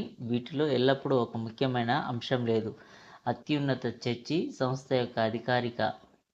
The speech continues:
అనుమతి మరియు ఈ కారణంగా వాటిని తుదిగా గుర్తించలేదు లేదా సార్వత్రిక బంధన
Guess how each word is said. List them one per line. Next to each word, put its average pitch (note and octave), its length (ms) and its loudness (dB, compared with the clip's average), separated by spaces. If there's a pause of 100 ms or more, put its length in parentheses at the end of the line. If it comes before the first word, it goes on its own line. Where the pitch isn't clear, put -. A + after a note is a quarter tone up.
(120)
అనుమతి B2 520 -2 (220)
మరియు B2 340 0
ఈ C3+ 140 2
కారణంగా B2 540 2
వాటిని A2+ 400 -2
తుదిగా C3 420 2
గుర్తించలేదు A2 880 -4 (320)
లేదా A#2 400 2
సార్వత్రిక B2+ 720 0 (720)
బంధన C3 480 2